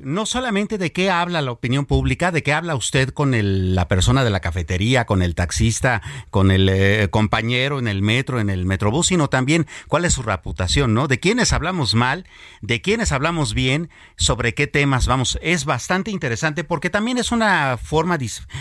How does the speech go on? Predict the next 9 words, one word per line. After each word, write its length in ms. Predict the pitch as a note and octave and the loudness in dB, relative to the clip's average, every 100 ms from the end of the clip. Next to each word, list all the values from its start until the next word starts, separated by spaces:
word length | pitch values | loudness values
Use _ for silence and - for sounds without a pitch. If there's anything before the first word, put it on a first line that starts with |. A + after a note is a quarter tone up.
| B2 A#2 | -6 0
eh, 200 | A2 G#2 | 0 0
diferente, 520 | A2+ A#2+ B2+ C#3 D3+ | 0 2 2 2 0
además 260 | A2 A2+ | 0 0
de 80 | B2+ | -2
las 160 | A2 G2+ | -2 -2
encuestas 500 | F2+ G#2+ A2 A#2 G2+ | -2 0 -2 -2 -4
y 40 | |
otros 240 | G#2+ A2+ G#2+ | -2 0 0
mecanismos, 640 | F2+ F#2 F#2 D#2+ B2+ | 0 0 -2 0 0